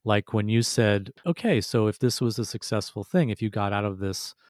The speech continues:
what you wanna get out of it, how would your life be different?" or something like that. That's kind of a tool. Like, that would be a great thing to remem-, to memorize, to write down on a index card, and then have, be able to pull it out and use it as a tool. But there's something really more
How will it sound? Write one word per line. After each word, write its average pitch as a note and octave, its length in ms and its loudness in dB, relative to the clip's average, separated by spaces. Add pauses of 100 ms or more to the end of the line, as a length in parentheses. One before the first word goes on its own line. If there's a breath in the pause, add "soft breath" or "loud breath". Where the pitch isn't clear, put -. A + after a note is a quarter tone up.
what G#2+ 220 -2
you G#2 120 -2
wanna G2+ 200 -4
get G2+ 100 -4
out C3+ 180 4
of G2+ 100 2
it, G2 180 -2
how G#2+ 180 -6
would G#2 180 -4
your G2+ 100 -4
life F#2 260 -6
be G2+ 80 -8
different?" F#2+ 360 2
or F2+ 60 2
something G2 260 0
like F2 140 -2
that. G#2 120 -6
That's D#3 180 4
kind G#3 200 4
of C3 60 6
a B2 60 2
tool. G3+ 280 4
Like, G2 140 -4
that B2 80 -4
would A#2+ 100 -2
be A#2 80 0
a - 40 0
great A2 240 -2
thing G2+ 180 -4
to - 120 -8
remem-, G2+ 280 -2 (360)
to A2 100 -6
memorize, G2+ 560 0
to - 100 -8
write G#2+ 220 -2
down G#2+ 200 -4
on G2 140 -6
a F#2+ 120 -6 (320 soft breath)
index B2+ 400 4
card, F#2+ 480 -2 (240 loud breath)
and A2 80 -4
then A2 80 0
have, A2+ 200 4
be A2+ 100 2
able A2 160 2
to G#2 60 -2
pull A2 240 -2
it A2+ 60 -2
out C3+ 180 0
and G#2+ 100 -6
use A2 180 -4
it G#2+ 60 -6
as G2 140 -6
a G2+ 40 -8
tool. D3+ 340 0 (320 loud breath)
But B2 120 2
there's A#2+ 160 0
something D#3 360 0
really A#2 400 2 (320)
more G#2+ 420 0